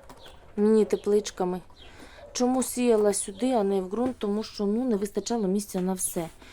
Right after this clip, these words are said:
Хочеться трошки салатику, хочеться трошки редиски. Потім посіяла вже капусту,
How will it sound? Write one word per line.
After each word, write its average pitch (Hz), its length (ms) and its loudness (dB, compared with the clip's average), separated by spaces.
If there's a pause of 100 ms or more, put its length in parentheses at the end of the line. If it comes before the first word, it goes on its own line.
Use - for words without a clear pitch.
(140)
Хочеться 208 400 -2
трошки 180 380 -6
салатику, 202 880 -4 (580)
хочеться - 380 -6
трошки 170 420 -6
редиски. 202 800 -2 (640)
Потім 208 380 0
посіяла 185 600 -2
вже 175 220 -6
капусту, 226 800 -4